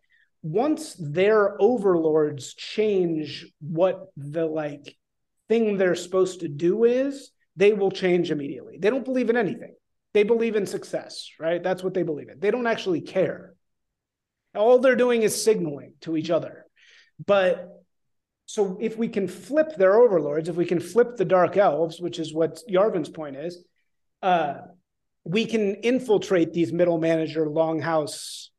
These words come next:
harridans, right, who are making these decisions. We can absolutely do that. Um,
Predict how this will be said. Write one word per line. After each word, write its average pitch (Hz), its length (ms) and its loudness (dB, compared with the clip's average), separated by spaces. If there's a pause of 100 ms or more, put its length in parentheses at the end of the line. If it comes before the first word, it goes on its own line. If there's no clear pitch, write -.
harridans, 151 800 -2
right, 160 240 0
who 175 140 2
are 175 100 6
making 175 320 0
these 156 160 -2
decisions. 156 420 -4
We 180 120 -4
can 202 100 -2
absolutely 214 460 0
do 143 140 -4
that. - 1080 -14
Um, 139 420 -2